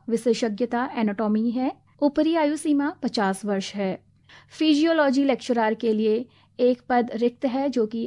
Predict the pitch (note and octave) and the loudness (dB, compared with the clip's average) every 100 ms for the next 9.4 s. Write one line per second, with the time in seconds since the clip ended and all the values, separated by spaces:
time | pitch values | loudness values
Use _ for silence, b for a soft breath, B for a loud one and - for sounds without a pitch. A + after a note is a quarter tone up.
0 | - A3+ A#3+ A#3 - G#3+ G#3 G3+ G3+ G3+ | -6 -6 -6 -6 -8 -6 -4 -2 -2 -4
1 | F#3+ A#3+ G3+ G3+ - _ _ _ C4 B3+ | -4 -4 -4 -4 -8 _ _ _ 2 2
2 | B3+ B3+ B3 C4 B3 A3+ A3 G3 A3+ A#3+ | 4 2 2 0 0 0 0 0 0 -2
3 | A3+ A#3 D4+ E4+ G#3 G3 G#3 A#3 A#3+ C#4+ | -2 -2 -2 -2 -2 -2 -2 -2 0 0
4 | D4 C#4 C4+ D#4+ A#3+ A3 F#3+ G3 G3+ F#3 | 0 0 -2 -4 -6 -4 -4 -2 -2 -2
5 | - G3+ E3+ - _ B B - D4+ D#4+ | -6 -8 -8 -12 _ B B 0 4 4
6 | D#4+ C4 C4 C4+ C#4 B3+ B3 C4 A#3 A#3 | 2 0 -2 -2 -4 -2 -2 0 0 2
7 | A#3 A#3+ A3 A3+ A3 A3 A3+ G#3+ G#3 G#3+ | 0 0 -2 -2 -4 -6 -6 -4 -2 -4
8 | A#3 G3+ G3 A3 G#3 G3+ G3+ F#3+ G3+ G3 | -4 -6 -4 -4 -2 -2 -2 -2 -2 -2
9 | G#3 G#3+ G#3+ A3 | -2 -4 -4 -6